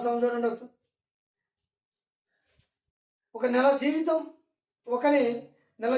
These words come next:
జీతంలో మూడు బై నాలుగో వంతు ఆరు వేలు. చూడమ్మా, మూడు బై నాలుగో వంతు ఎంత ఇచ్చాడండి? ఆరు వేలు. అయినా అతని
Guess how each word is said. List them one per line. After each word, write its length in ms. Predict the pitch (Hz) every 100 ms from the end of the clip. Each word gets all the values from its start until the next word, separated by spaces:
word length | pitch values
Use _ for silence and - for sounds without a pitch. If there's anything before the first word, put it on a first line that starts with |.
| 254
జీతంలో 480 | 285 311 320 311 269 254 - - _ _
మూడు 200 | 220 294 311
బై 100 | 320 277
నాలుగో 260 | 277 285 294
వంతు 300 | 285 277 285 247 240 - - _ _ _ _ _ _ _ _ 214
ఆరు 160 | 247 269
వేలు. 260 | 262 202 - - _ _ _ _ _ _ _ _ _ _ _ -
చూడమ్మా, 300 | 220 233 254 - - _ _ _ 185
మూడు 240 | 202 226 233 233
బై 100 | 226 220
నాలుగో 280 | 220 220 226 226
వంతు 180 | 220 220
ఎంత 100 | 214
ఇచ్చాడండి? 420 | 220 226 220 220 269 - _ _ _ _ 208
ఆరు 440 | 185 190 190 190 180 185
వేలు. 320 | 185 180 160 170 _ _ _ _ _ _ _ _ _ - 185
అయినా 360 | 220 240 233 254 - _ _ _ _ - 226
అతని 220 | 277